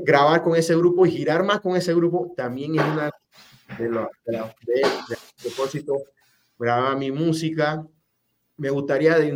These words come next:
de nuevo decirle, le estoy diciendo a la administradora, eh, reactivar lo de, lo de, mm,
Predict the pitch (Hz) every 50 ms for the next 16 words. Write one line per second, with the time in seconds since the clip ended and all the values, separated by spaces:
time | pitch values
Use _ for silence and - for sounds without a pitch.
0 | 143 147 131 131 127 135 143 156 156 156 147 131 120 - 139 139 147 135 - 135
1 | 120 120 139 135 127 139 139 151 147 143 131 120 117 117 117 - 135 - 120 123
2 | 131 139 143 139 - _ _ _ _ _ _ _ _ _ _ _ _ _ _ _
3 | _ _ _ _ _ _ - 123 123 123 120 117 117 117 120 120 131 131 - -
4 | 135 127 135 143 151 151 151 160 165 160 160 156 156 151 147 151 147 143 143 143
5 | 143 - _ _ _ _ _ _ _ _ _ _ _ - 117 120 123 127 127 127
6 | 127 123 127 127 123 123 123 123 123 120 120 113 107 107 107 104 101 101 101